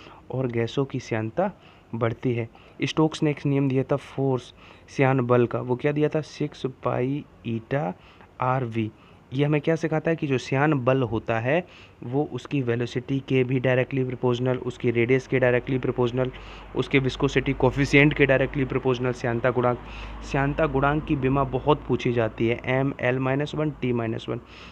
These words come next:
ठीक है। तो यही चीज़ें हैं जो अगर आपको अच्छे से देखो कर लेते हो तो फिर I think हो गए ट्वेंटी फ़ाइव क्वेश्चंस। तो ये था आज का मॉक टेस्ट। आपको कैसा लगा फीडबैक ज़रूर देना। और यार जो आपने कल के वीडियो में प्रतीक को मोटिवेट किया है उसके लिए thank you,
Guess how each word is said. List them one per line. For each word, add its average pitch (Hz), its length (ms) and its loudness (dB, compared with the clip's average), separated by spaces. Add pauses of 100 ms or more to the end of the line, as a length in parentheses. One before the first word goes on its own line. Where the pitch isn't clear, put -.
(220)
ठीक 147 140 -2
है। 131 100 -4 (480)
तो 156 220 0 (100)
यही 147 220 0
चीज़ें 170 280 0
हैं 180 180 2
जो 156 400 -2 (100)
अगर 139 180 0
आपको 143 260 0
अच्छे 131 300 -4
से 139 120 -2 (220)
देखो 135 260 -2 (420)
कर 143 100 0
लेते 139 300 0
हो 139 100 0
तो 131 140 -6
फिर 135 260 -6 (160)
I 143 80 2
think 165 260 0
हो 165 80 2
गए 165 140 0
ट्वेंटी 160 260 -2
फ़ाइव 160 160 0
क्वेश्चंस। 160 380 -4 (400)
तो 143 60 2
ये 143 180 0
था 147 160 -4
आज - 100 -2
का 139 100 0
मॉक 131 220 0
टेस्ट। 147 280 -2
आपको 135 240 0
कैसा 131 300 0
लगा 139 240 0
फीडबैक 135 380 0
ज़रूर 131 280 2
देना। 143 220 0 (440)
और 131 140 2
यार 143 140 2
जो 139 140 2
आपने 139 260 2
कल 139 180 2
के 143 120 -2
वीडियो 135 260 4
में 139 120 2
प्रतीक 131 420 -2
को 135 100 2
मोटिवेट 127 440 4
किया 127 200 2
है 123 60 4
उसके 123 220 -2
लिए 127 160 2
thank 127 500 0
you, 135 140 0